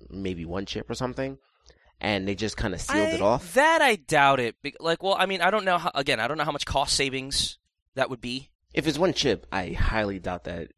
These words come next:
Speaker 1: uh, it would be any difference.
Speaker 2: Well, I mean, the money it took to put into that chip, 'cause, I mean, like, if you, a-, and, and this is, this is very different because I'm, I'm talking about a P S two, not a G B A. But,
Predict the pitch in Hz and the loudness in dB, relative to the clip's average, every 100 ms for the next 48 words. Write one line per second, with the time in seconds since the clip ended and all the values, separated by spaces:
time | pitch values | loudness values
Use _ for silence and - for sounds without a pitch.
0 | - 71 85 85 - 92 87 87 90 87 | -10 -8 -8 -10 -6 -6 -6 -6 -8 -8
1 | 55 87 82 80 - - - - _ _ | -10 -10 -8 -10 -12 -18 -18 -20 _ _
2 | - 233 202 180 165 156 160 151 - 135 | 0 4 4 4 2 2 2 2 0 -4
3 | - 120 127 117 110 101 123 139 160 160 | -6 -8 -8 -8 -8 -8 -6 -2 0 0
4 | 156 143 131 - - _ _ _ 156 143 | 0 2 2 -2 -18 _ _ _ -8 -6
5 | 156 - - - _ - - 175 175 180 | -8 -10 -18 -20 _ -2 0 2 0 -2
6 | 185 190 - 170 - 156 135 120 104 98 | -4 -2 -2 -2 -4 -4 0 0 -2 -6
7 | 90 101 107 104 101 110 107 107 95 - | -10 -8 -6 -6 -6 -4 -4 -4 -8 -6
8 | 110 - - - 147 113 98 101 98 90 | -6 -6 -6 -6 -4 -4 -6 -10 -12 -12
9 | - - 98 95 95 85 80 - _ _ | -12 -12 -8 -4 -2 -2 -6 -16 _ _
10 | _ 247 247 220 196 | _ 6 6 8 4